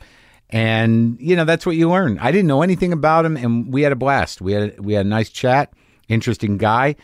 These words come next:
interesting background, comes from the part of the world that, uh, I'm not that familiar with and always enjoy hearing about. That's why I need to talk to people.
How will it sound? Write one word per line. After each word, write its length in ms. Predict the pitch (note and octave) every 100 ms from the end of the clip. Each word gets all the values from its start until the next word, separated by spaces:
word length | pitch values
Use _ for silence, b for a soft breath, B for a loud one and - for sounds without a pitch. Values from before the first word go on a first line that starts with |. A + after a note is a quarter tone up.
| b b
interesting 500 | A2 A2 G#2+ - G2
background, 680 | F2+ A#2 B2 B2+ C3 D3+ D3+ b b -
comes 240 | A2 G#2+
from 140 | - G#2+
the 120 | F#2+
part 300 | - A#2+ A2+
of 80 | G#2
the 60 |
world 360 | G#2+ A2+ C3+ C3+
that, 220 | G#2+ -
uh, 180 | F#2+ F2+ b b
I'm 240 | G2 G#2+
not 220 | A2+ A2+ -
that 200 | A2+ -
familiar 420 | A2 G#2 A2+ B2+
with 220 | C#3 D3+
and 100 | G#2+
always 320 | G#2 A2+ G#2+
enjoy 380 | G#2+ F#2+ A2 G#2
hearing 320 | F#2+ A#2+ C#3
about. 300 | D3+ E3+ F3+ B B B -
That's 560 | G#2 A2+ C#3+ D3+ D3+ -
why 260 | D3+ D3
I 140 | C#3+ C#3+
need 320 | C#3 C#3 A#2+
to 80 | C3
talk 380 | - C#3+ C#3 -
to 100 | B2+
people. 420 | C3 G#2+ G#2+